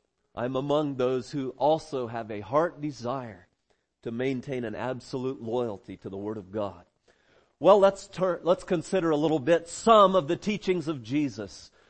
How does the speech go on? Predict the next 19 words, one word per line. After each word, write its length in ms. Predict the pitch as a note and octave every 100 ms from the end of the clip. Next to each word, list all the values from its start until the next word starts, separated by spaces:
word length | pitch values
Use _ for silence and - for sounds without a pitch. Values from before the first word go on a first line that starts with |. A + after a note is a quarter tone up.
| _ _ -
We'll 140 | C#3
have 220 | F3 F3
to 120 | - F3+
go 300 | G3+ G#3 G3+
quickly 480 | - A#3 A3 G3
this 240 | F#3 F3+ E3+
morning, 340 | G3 G#3+ G#3+
and 140 | G3 G3+
this 180 | G3+
will 220 | F#3 G#3+ G#3
in 100 | G3
no 220 | A3+ A#3
way 240 | G3 G3
be 120 | D#3
exhaustive, 840 | F3+ C#3+ A#2 D3+ F3 - - C#3+ A2+
but 160 | D3 -
perhaps 500 | D#3 C#3+ E3 - E3
it 200 | D3 -
can 220 | C3+